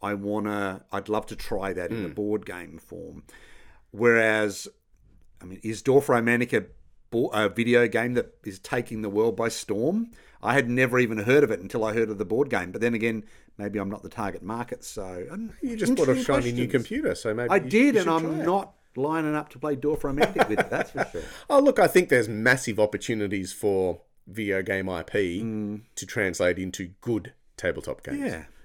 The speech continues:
Speaker 2: You know, we don't want just another copy of uh, Monopoly Agricola
Speaker 1: Yes.
Speaker 2: edition. <laughs> You know, we want,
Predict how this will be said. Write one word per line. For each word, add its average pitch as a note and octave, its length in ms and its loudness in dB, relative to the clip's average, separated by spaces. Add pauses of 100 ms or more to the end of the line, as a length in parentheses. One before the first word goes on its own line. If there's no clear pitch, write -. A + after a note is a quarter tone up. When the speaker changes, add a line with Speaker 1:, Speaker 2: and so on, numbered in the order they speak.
Speaker 2:
You E2+ 100 -4
know, F2+ 80 -2
we G2+ 120 -4
don't A#2+ 260 0
want F#2+ 320 -4
just - 220 -6
another F2+ 300 -2
copy F2+ 420 -6 (100)
of E2 400 -4 (400)
uh, D#2+ 300 -6
Monopoly F2 560 -6
Agricola F2 580 -6
Speaker 1:
Yes. G2+ 200 -2
Speaker 2:
edition. G#2 400 -6
<laughs> - 40 -2 (400)
You F2+ 100 -4
know, F#2 280 0
we B2 160 0
want, A#2+ 360 2